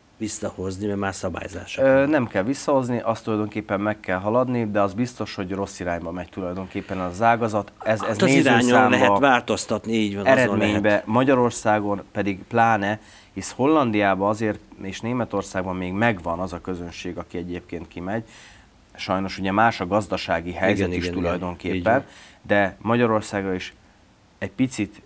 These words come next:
Speaker 2: most meg kéne állnunk azoknak az embereknek, akik úgy gondolom, hogy, ö, kipróbáltak, megmérettek és gyengének találtattak a Magyar Lovas Szövetségbe.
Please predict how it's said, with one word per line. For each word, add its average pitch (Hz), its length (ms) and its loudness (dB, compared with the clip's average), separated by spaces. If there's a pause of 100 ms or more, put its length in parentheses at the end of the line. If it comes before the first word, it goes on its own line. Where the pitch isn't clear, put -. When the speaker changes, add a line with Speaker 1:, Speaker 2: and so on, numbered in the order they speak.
(160)
Speaker 2:
most - 220 -14
meg 113 180 0
kéne 95 300 -2
állnunk 104 580 0 (540)
azoknak 110 360 0
az 101 120 -4
embereknek, 95 680 -2
akik 92 260 -12
úgy 110 140 0
gondolom, 98 300 -4
hogy, 87 240 -6 (640)
ö, 87 320 -6
kipróbáltak, 92 840 0
megmérettek 95 880 -4 (200)
és 87 180 -12
gyengének 95 580 0
találtattak 85 760 -2
a 85 40 -10
Magyar 90 340 -2
Lovas 92 280 -2
Szövetségbe. 80 760 -10